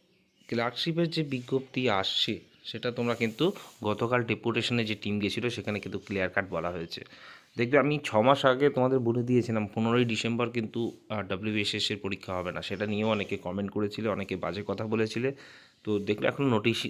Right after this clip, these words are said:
মানে নোটিফিকেশনই আউট হয়নি, যদিও ওবিসি ম্যাটারটা পরে আসে, তার আগেই কিন্তু আমি জানিয়েছিলাম অনেক আগেই,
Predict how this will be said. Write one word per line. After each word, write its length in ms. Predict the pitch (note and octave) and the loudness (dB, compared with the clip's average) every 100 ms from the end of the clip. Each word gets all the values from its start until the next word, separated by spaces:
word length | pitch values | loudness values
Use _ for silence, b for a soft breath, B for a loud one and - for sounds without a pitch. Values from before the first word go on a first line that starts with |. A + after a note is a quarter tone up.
| - | -4
মানে 180 | G2+ | -2
নোটিফিকেশনই 640 | G2+ G2 G2+ A#2 A#2 A2 A#2 | 0 -2 -2 -2 -2 2 4
আউট 180 | F2+ F2 | 4 0
হয়নি, 180 | F#2+ G2 | -4 -2
যদিও 240 | A#2 E3 | 2 2
ওবিসি 260 | C#3 C#3+ D3 | 4 2 2
ম্যাটারটা 340 | C3 B2+ B2+ | 2 2 0
পরে 360 | B2 A2+ A2+ G#2 | 0 2 4 4
আসে, 200 | - G2+ | 0 -2
তার 160 | A2+ | 2
আগেই 280 | F#2+ F#2+ A2 | 4 4 0
কিন্তু 240 | A#2 A2+ | -2 -4
আমি 120 | A2 G2 | -4 -6
জানিয়েছিলাম 560 | F2 G2 G2 - E2+ | -6 -4 -4 -4 -4
অনেক 200 | F#2+ G#2 | -4 -2
আগেই, 300 | F2+ F2 F2+ | -2 -2 -4